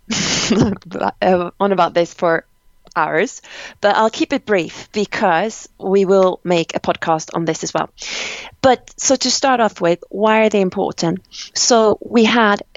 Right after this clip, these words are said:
governments, civil society, business, everyone came together and developed these targets for the world. So these are targets for two thousand and thirty about how we will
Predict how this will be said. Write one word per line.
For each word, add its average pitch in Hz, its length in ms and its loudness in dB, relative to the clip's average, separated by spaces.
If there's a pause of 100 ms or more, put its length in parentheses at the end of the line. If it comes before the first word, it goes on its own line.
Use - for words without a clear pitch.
(160)
governments, 254 600 0
civil - 320 -6
society, 220 560 0
business, 196 440 0 (480)
everyone 277 800 2
came 254 280 0
together 214 720 2 (300)
and 220 160 4
developed 233 500 2
these 233 340 -4 (100)
targets 240 580 -2
for 240 260 0
the 208 160 2
world. 196 540 0
So 220 160 2
these 240 220 2
are 269 80 0
targets 247 500 0
for 208 120 -2
two 254 260 -2
thousand 226 340 0
and 196 140 0
thirty 208 500 0 (320)
about - 260 0
how 254 360 -2
we 262 160 2
will 240 180 -2